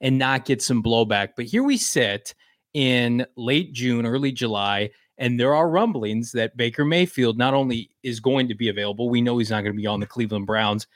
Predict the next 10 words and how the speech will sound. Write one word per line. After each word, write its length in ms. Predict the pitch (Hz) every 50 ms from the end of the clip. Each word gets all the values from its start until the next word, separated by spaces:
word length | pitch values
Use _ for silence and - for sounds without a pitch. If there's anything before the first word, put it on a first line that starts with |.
| _ _ _ _ _ -
but 140 | 139 139 -
that 180 | 151 143 147
the 80 | - 143
Seattle 360 | - - 131 120 123 151 170
Seahawks 560 | - - - 202 185 147 117 104 101 - - - -
are 120 | 117 110
cranking 580 | - - - - 135 131 143 143 - - 165 156
up 220 | - 147 147 -
their 160 | - 156 151 -
interest 580 | - 180 196 185 - - 113 101 - - -